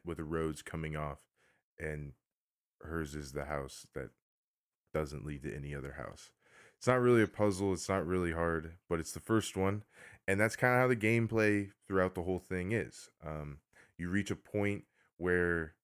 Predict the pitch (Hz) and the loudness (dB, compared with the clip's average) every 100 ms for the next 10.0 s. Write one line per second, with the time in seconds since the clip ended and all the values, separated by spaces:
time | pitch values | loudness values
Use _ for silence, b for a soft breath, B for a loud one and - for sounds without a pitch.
0 | _ _ _ _ _ _ _ - 104 101 | _ _ _ _ _ _ _ -4 -2 0
1 | 98 95 92 - 90 92 87 87 87 82 | -2 -2 -4 -4 -2 -2 -2 -2 -2 -2
2 | 85 76 82 80 - 95 92 92 92 85 | -2 -2 -4 -4 -2 2 2 2 -2 -2
3 | 82 90 82 - b b 80 - 101 90 | 0 0 -2 -8 b b -12 -6 -4 -4
4 | 90 80 - 92 87 82 90 113 120 117 | -8 -8 -4 -4 -4 -4 0 4 2 0
5 | b b b b - 87 - 92 90 85 | b b b b -8 -8 -2 2 2 2
6 | - - 95 92 87 82 - - - 101 | -2 -2 0 0 -2 -4 -6 -6 -2 0
7 | 98 95 92 90 92 104 117 113 135 139 | 2 2 2 0 2 2 2 -2 -2 -2
8 | 160 - _ _ _ - 80 80 80 80 | -2 -6 _ _ _ -8 -4 -4 -4 -6
9 | 80 80 85 80 80 95 117 - 156 | -8 -4 0 0 0 -6 -4 -4 -4